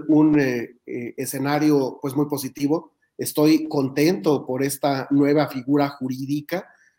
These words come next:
por este ente protector de las garantías fundamentales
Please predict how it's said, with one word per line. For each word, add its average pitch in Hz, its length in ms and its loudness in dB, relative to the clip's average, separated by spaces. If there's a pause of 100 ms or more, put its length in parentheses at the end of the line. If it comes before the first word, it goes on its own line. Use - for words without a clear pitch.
(120)
por 135 160 -2
este 147 420 2
ente 147 180 2 (100)
protector 139 600 -2
de 156 100 2
las 120 180 -2
garantías 123 460 -4
fundamentales 135 960 0